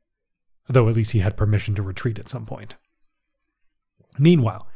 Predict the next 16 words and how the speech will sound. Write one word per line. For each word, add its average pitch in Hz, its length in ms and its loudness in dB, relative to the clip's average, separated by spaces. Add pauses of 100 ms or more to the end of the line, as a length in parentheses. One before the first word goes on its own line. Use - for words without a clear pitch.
(380)
in 151 80 4
the 156 100 6
later 170 280 2
days 180 220 4
of 147 220 -4
August, 127 480 -2 (340)
we 165 80 2
saw 180 320 2
more 170 420 6
Bulgarian 156 500 2
settlements 131 520 -2 (100)
like 123 200 4
Jablanica 127 880 2
and 110 180 4
Vratsa 135 540 4 (160)
liberated, 139 600 0